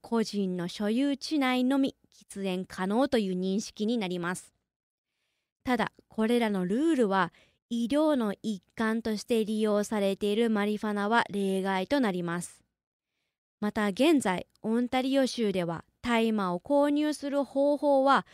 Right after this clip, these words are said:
政府管轄のウェブサイトより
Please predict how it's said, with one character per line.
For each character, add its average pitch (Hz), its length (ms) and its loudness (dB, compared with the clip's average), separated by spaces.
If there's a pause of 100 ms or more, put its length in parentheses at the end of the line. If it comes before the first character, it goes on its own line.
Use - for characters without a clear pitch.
(300)
政 311 340 0
府 214 120 -6
管 208 300 -6
轄 208 260 -6
の 202 140 -2
ウ 175 40 -6
ェ 208 160 0
ブ 262 100 -2
サ 277 260 -2
イ 262 80 -2
ト 247 100 -2
よ 240 180 -2
り 269 220 -2